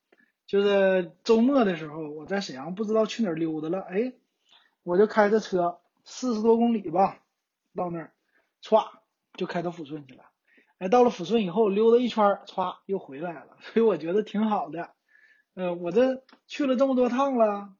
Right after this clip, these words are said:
那我爱东北，咱们得说呀，咱就说一说。正好我这个风土人情还没有完全了解够呢，嗯，我也借机会了解一下哈。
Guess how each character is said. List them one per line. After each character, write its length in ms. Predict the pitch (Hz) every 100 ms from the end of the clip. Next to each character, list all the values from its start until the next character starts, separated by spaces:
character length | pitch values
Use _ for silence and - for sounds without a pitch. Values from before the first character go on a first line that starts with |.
| _
那 100 | 220
我 140 | 180
爱 140 | 175 214
东 160 | 220
北， 160 | 220 160
咱 160 | 165 202
们 100 | 226
得 120 | 190
说 280 | - 196 196
呀， 220 | 214 220 _ _ _
咱 160 | - 156
就 100 | 170
说 220 | - 135
一 80 | 139
说。 120 | - _
正 200 | - 226
好 240 | 226 - _ _ _ _ - _ _ _ 170
我 120 | 180
这 160 | 226 247
个 300 | 233 220 214
风 220 | - 311
土 140 | 262
人 220 | 180 220 277
情 240 | 180 202
还 100 | 247
没 100 | 233
有 120 | 247
完 180 | 170 208
全 160 | 220 202
了 140 | 214
解 120 | 220
够 360 | 151 247 262 -
呢， 60 | _ _ _ _ _ _
嗯， 240 | - 143 143
我 100 | 185
也 120 | 180
借 260 | - 226 185
机 220 | 147 143
会 180 | 139 143
了 300 | 151 139 170
解 200 | 185 135
一 60 |
下 160 | 127 123
哈。 220 | 160 -